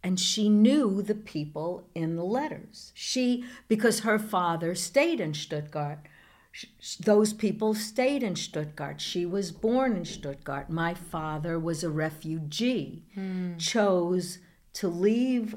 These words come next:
Speaker 1: Stuttgart to follow his girlfriend to Brooklyn,
Speaker 2: Hmm.
Speaker 1: thinking
Speaker 2: His girlfriend, your mom.
Speaker 1: My mom, thinking, "I'll try that. I love her. I'll try."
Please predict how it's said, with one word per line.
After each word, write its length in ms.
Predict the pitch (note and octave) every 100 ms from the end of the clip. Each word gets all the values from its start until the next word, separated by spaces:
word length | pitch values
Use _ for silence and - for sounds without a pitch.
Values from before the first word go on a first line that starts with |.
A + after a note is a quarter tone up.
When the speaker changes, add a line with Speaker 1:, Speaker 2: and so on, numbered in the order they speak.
| -
Speaker 1:
Stuttgart 840 | - - - C#3+ D3 - D3 D3+ -
to 120 | F3+
follow 600 | - - D#3+ D#3+ D#3 D#3
his 280 | D#3 D#3+ D3+
girlfriend 1080 | - E3 D#3 D#3 - D#3+ D#3 D3 C#3+ D3 D3 - _ _ _ _ _ _
to 440 | - F#3 D#3+ D3+ D3
Brooklyn, 720 | B2 F3 A#3 - C3+ - G3 G#3
Speaker 2:
Hmm. 340 | G3+ G3 F#3+ F3+ E3 E3 -
Speaker 1:
thinking 1000 | - G#3+ G3+ G#3+ G#3+ G3 F3+ E3+ E3+ E3+
Speaker 2:
His 120 | G#3 G3+
girlfriend, 400 | G3 F#3 F3+ F3
your 100 | E3+
mom. 340 | E3 D3+ F3+
Speaker 1:
My 200 | F3+ D#3+
mom, 540 | D3+ F3+ A#3 C3+ F3 F#3 _ _ _ _ _ _
thinking, 1080 | - - A3+ A3 G#3+ A3 G3+ F#3+ F#3 F#3 - - _ _ _ _ _
"I'll 400 | - E3+ E2 E3
try 480 | F3+ - G3+ A3 B3
that. 440 | D3+ C#3+ D3+ G#3 - _ _ _ _
I 260 | - E3+ D#3+ F#3 F3+
love 560 | F3+ F3 F3 F#3+ G3+ G3
her. 400 | E3 C#3+ D3+ F3+
I'll 180 | D#3+ D#3
try." 760 | D#3 - F3+ G3 C#3+ D3+ F#3+